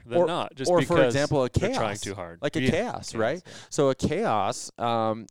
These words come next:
Speaker 2: is a very quick machine
Speaker 1: Mm-hmm.
Speaker 2: because of,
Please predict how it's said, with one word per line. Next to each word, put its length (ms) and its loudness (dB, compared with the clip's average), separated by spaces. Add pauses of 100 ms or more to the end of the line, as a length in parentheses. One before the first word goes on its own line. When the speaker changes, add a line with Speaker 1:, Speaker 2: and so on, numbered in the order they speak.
Speaker 2:
is 320 2
a 80 2
very 460 0
quick 540 -4 (360)
machine 560 -6
Speaker 1:
Mm-hmm. 140 -18
Speaker 2:
because 440 -2
of, 480 0